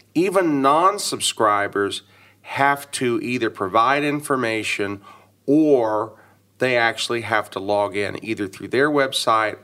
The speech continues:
or some other website. So as a result of knowing it's you,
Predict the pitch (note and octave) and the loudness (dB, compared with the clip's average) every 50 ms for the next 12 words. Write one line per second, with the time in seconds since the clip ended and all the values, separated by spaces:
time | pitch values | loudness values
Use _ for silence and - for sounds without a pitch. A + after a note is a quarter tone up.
0 | _ - G#2+ G#2+ G#2+ G#2 G#2 G2+ G2 F#2+ F#2+ F#2+ - - _ _ - _ _ _ | _ -4 -2 0 2 2 2 0 0 -4 -6 -10 -12 -20 _ _ -20 _ _ _
1 | _ _ - - - - C3 A#2+ A#2+ A#2+ A2 A2 G#2 - A#2+ B2 B2+ B2+ - - | _ _ -6 -4 0 0 2 2 2 2 0 0 0 2 2 2 2 0 -2 -4
2 | - - G1+ - - - _ _ _ _ - - - _ _ _ - - - C3+ | -4 -6 -8 -8 -12 -16 _ _ _ _ -20 -20 -20 _ _ _ -10 -4 0 0
3 | C3 A#2+ B2 C3+ C3+ B2+ A#2 B2+ A#2+ A#2+ A2+ G2+ G2 B2 C3+ C3 B2+ B2+ - - | 2 2 2 2 2 2 0 0 0 0 0 0 2 2 2 2 0 -4 -8 -14
4 | _ _ - A#2 A2+ G2+ F#2+ G2+ A2 A#2 B2 C3+ D3 E3 E3+ D#3+ D3+ D3 C#3 C3+ | _ _ -2 -2 -2 -2 -6 -8 -6 -2 0 2 2 2 2 2 2 0 0 -2
5 | - - - - B2 A#2+ A#2 - - - G#2 G#2+ G#2 A2+ B2 C#3 D#3 E3+ E3 C#3+ | -6 -6 -2 0 0 0 0 -2 -8 -10 -10 -10 -8 -4 -2 -2 0 0 0 0
6 | A2 F#2 F2 - - | 0 -2 -6 -8 -12